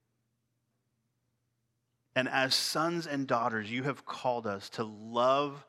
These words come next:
our brothers and sisters in Christ. You have called us to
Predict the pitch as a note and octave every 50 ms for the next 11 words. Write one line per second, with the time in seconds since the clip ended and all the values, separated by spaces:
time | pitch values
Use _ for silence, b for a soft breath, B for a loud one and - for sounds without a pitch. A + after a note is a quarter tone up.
0 | B B B B - A#2+ A2 G2 A#2+ A#2+ A#2 A#2+ A#2+ A2+ - B2 A2+ - - A2+
1 | - - - G#2 G#2 G#2 G#2 - - - G#2 F#2+ F#2+ - - B2 A#2+ A#2+ A#2 -
2 | - - - - B2+ B2 B2 B2+ A#2+ - - - A#2+ G#2+